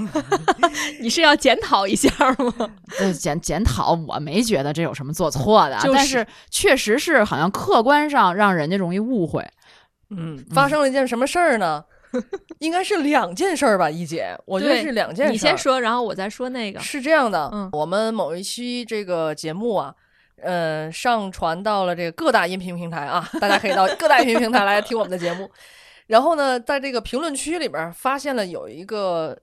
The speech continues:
Speaker 3: 有一位听友在留言，就很多人都在留言嘛，那我们自然就去回复嘛。
Speaker 2: 嗯。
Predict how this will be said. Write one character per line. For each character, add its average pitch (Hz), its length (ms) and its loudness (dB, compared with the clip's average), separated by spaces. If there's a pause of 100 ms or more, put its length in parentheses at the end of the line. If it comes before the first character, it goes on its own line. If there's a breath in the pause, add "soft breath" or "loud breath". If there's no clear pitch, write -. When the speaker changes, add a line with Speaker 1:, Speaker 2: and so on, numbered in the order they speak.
(260)
Speaker 3:
有 165 240 -4
一 202 160 -8
位 190 540 -4
听 - 200 -10
友 240 140 -4
在 185 100 -6
留 185 160 -4
言， 185 160 -2 (280)
就 415 80 -6
很 226 120 -4
多 - 80 -4
人 523 120 2
都 381 40 0
在 339 60 4
留 285 180 0
言 233 160 4
嘛， 277 140 -2
那 339 160 4
我 220 240 2
们 196 140 -6
自 339 100 -2
然 269 100 0
就 285 80 -8
去 277 120 -8
回 160 340 -10
复 359 300 -6
嘛。 - 180 -12
Speaker 2:
嗯。 - 80 -20